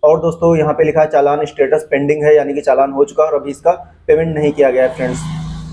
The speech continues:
और यही इन्फ-, इन्फ-, यही information friends है, जो कि आपको इसको और details से अगर देखना चाहते हैं, तो यहाँ पे एक option friends मिल जाएगा, चालान print। तो दोस्तों, चालान print पे जैसे click करेंगे, तो अलाउ का option आएगा, आप permission दे दीजिएगा अलाउ का friends,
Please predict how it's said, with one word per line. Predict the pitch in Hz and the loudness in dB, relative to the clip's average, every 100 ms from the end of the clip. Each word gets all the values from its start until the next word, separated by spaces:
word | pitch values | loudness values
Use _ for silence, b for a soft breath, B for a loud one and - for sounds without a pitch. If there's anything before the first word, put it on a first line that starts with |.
| 151 | 2
और | 151 156 | 2 0
यही | 151 151 156 170 | -4 0 2 2
इन्फ-, | 165 175 156 | -2 -4 -6
इन्फ-, | 151 139 | -6 -2
यही | 147 156 | 0 2
information | 170 156 156 151 156 | 0 2 0 0 -2
friends | 160 160 160 151 | 0 0 2 2
है, | 165 147 | 2 2
जो | 147 | 0
कि | - 151 | 2 2
आपको | 143 - 151 | 2 2 -2
इसको | 151 - 151 | 0 2 0
और | 151 131 151 | 2 2 4
details | 151 147 147 | 2 2 0
से | 151 147 | 4 4
अगर | 143 | 4
देखना | 139 139 139 | 2 -2 -2
चाहते | 139 147 | 0 0
हैं, | 151 | 0
तो | 147 | 0
यहाँ | 139 156 | 0 0
पे | 156 B B B | -2 B B B
एक | 170 170 | 2 2
option | 160 170 | 0 -4
friends | 165 165 165 165 | 0 0 0 0
मिल | 156 | 2
जाएगा, | 156 170 | 4 2
चालान | 160 139 143 160 | 2 2 2 -2
print। | - 139 127 | -4 -4 -4
तो | - _ _ _ - 160 | -10 _ _ _ 0 2
दोस्तों, | 165 156 175 | 2 0 0
चालान | 170 143 151 | 2 2 2
print | 151 151 160 - | 0 -4 -2 0
पे | |
जैसे | 156 - 156 | 0 0 -2
click | - 143 156 | -4 -2 2
करेंगे, | 151 156 | 2 2
तो | 156 | 2
अलाउ | 139 139 | 4 2
का | 139 | 2
option | 143 - 147 | 0 0 0
आएगा, | 139 139 151 - - _ - | 2 2 0 -2 -14 _ -4
आप | 127 | 0
permission | 135 135 135 143 | 0 -2 -2 2
दे | 147 | 2
दीजिएगा | 139 135 143 147 | 2 0 2 4
अलाउ | 139 135 | 2 2
का | 147 | 0
friends, | 147 147 160 165 | -2 -2 -2 -6